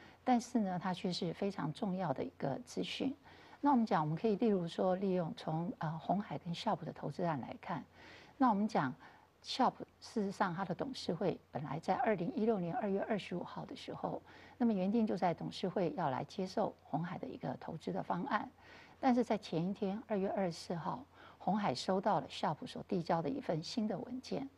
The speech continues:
那么也就是一个财务风险的评估报告，这里面大概获有负债列了一百项，金额大概来到了三千五百亿的日元。那么这个时候，鸿海它就暂缓投资协议的进行。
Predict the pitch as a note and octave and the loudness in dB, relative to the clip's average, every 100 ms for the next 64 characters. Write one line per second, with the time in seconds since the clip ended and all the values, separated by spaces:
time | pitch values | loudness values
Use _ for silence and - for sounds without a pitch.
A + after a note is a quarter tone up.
0 | - - - - B3+ G3 F#3 F3 G3 F3+ | -20 -20 -12 2 4 4 0 0 0 4
1 | F3 D#3 - F3+ G#3+ F#3+ G#3 A3 D#3 - | 4 4 2 0 0 0 -2 -2 -4 -4
2 | - D#3+ F3+ - F3 - - - - - | -4 -2 -2 0 -2 0 -2 -4 -18 -20
3 | - - - B3+ F3 G3 G3+ F#3+ F#3 E3 | -20 -4 2 2 2 0 2 2 2 2
4 | - G#3 - - F3+ F3 E3 E3 C#3+ - | 2 2 2 -4 -2 0 0 -2 -4 -8
5 | - - - E3+ - - - - - A#3+ | -12 -10 -6 -6 -8 -14 -20 -20 0 6
6 | B3+ E3 E3 F3+ F3+ C#3 C3+ F3+ D3+ C#3+ | 6 6 4 4 4 2 0 0 0 0
7 | G#3 A#3 A3+ A3+ G3 G3+ - F3+ E3+ - | 0 0 -2 -2 -2 -4 -2 -4 -4 -6
8 | - F3+ - - - - _ - - - | -4 -4 -4 -8 -12 -16 _ -20 -20 -20
9 | - - B3 A#3+ G3+ - B3 G3+ F#3 E3+ | -20 0 6 6 6 2 2 2 0 2
10 | G#3+ E3+ - F3+ - D#3 - E3+ F3+ E3 | 0 0 -2 -2 -2 -8 -6 -4 -4 -2
11 | - A3 E3 - C#4+ - - D#3 G3 F#3 | 0 0 0 -6 -8 -10 -6 -6 -6 -6
12 | D#3+ D#3 D#3+ - D#3+ - - D4+ | -6 -6 -6 -4 -6 -4 -8 -10